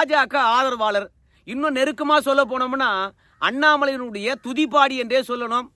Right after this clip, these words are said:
அண்ணாமலைக்கு ரசிகர் என்றே சொல்லணும். அந்த அளவுக்கு ரவீந்திரன் துரைசாமி அண்ணாமலையுடைய அடிமை.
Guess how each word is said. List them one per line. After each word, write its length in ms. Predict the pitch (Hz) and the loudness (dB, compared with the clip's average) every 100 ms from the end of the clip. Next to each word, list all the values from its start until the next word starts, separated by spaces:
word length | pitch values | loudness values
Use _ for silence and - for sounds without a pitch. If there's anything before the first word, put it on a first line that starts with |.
| _ _ _ _ _ - | _ _ _ _ _ -8
அண்ணாமலைக்கு 580 | 196 277 294 269 247 262 | -4 2 2 2 -2 -2
ரசிகர் 400 | 208 214 285 269 | -4 -2 -2 -2
என்றே 220 | 254 262 | 0 0
சொல்லணும். 520 | 247 240 262 226 226 - - - - | 0 -4 -2 -2 -6 -10 -20 -18 -4
அந்த 200 | 202 247 | -4 -2
அளவுக்கு 300 | 269 285 240 | 2 2 0
ரவீந்திரன் 460 | 214 240 277 277 247 | -2 -2 -2 -2 -2
துரைசாமி 480 | 247 269 233 190 190 - | -4 -2 -4 -4 -10 -6
அண்ணாமலையுடைய 680 | 151 220 285 285 269 247 220 202 | -6 0 2 2 0 -4 -4 -2
அடிமை. 380 | 175 202 247 240 | 0 -2 -4 -6